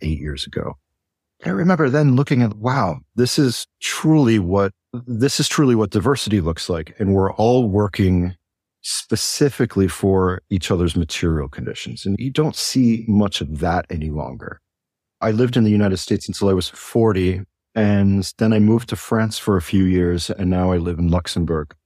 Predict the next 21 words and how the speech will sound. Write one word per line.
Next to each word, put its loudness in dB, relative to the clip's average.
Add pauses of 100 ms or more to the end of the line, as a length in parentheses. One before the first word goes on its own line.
(640)
And 0 (180)
it -2
struck -2
me 4
immediately 2 (180)
the -4
first -2
year 4
I 4
was 0
in 0
France, -4
"Wait, 2 (240)
all 2
of -4
the -2
prote-, -2 (180)
protesters -2
here 0
have -4 (580)
healthcare. -4